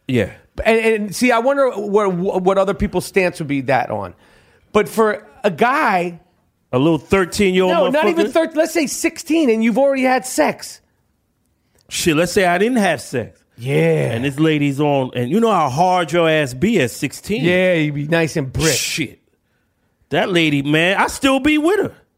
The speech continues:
Speaker 1: <laughs> I still be with her.
Speaker 2: So you never had a teacher hit on you?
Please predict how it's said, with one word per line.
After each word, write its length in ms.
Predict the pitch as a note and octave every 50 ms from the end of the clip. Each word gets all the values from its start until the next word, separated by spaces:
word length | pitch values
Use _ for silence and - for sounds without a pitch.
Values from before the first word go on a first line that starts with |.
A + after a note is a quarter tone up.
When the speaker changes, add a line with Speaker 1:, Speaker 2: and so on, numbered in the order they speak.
| _ -
Speaker 1:
<laughs> 80 | - - - - - - - - - - - A5 A5+ A5 - - - - G#4 G4+ - - - - - - - - - - - - - - - - - - - -
I 200 | G3+ A#3+ D4+ D#4
still 480 | D4+ - - - - A#3 C4 C4 B3+ B3
be 280 | G3 E3+ D#3+ B3+ A#3+ G#3+
with 320 | G#3 F3 F3+ A#3 B3 G#3+
her. 180 | F3 B2 G#2 - - _ _ _ _ _ _ _ _ _ _ -
Speaker 2:
So 140 | - C4+
you 180 | C4+ B3 C4+ D4+
never 220 | D#4+ D#4+ D#4+ D#4
had 180 | C#4+ C4+ C#4 C#4
a 60 | B3+
teacher 400 | G3 - - C#4+ C4 - B3+ A#3+ G3+
hit 180 | F#3 G#3+ A3 A3+
on 200 | A3+ A3+ A3 G#3+
you? 300 | A3+ A#3+ B3 A#3+ A#3